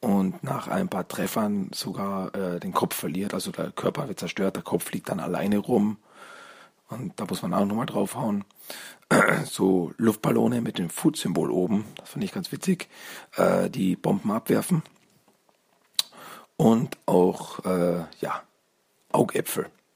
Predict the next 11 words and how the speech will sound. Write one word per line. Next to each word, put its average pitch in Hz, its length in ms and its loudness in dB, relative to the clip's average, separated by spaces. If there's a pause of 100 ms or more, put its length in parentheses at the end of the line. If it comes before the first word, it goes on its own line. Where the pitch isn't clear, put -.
(160)
die 101 340 0 (380)
auf - 160 -2
Tentakelbeinen 90 960 -2
rumlaufen 92 840 0
und 107 240 -14
in 98 140 -4
dich - 180 -8
reinlaufen, 85 580 -2
um - 180 -10
dich - 340 -14
zu - 260 -12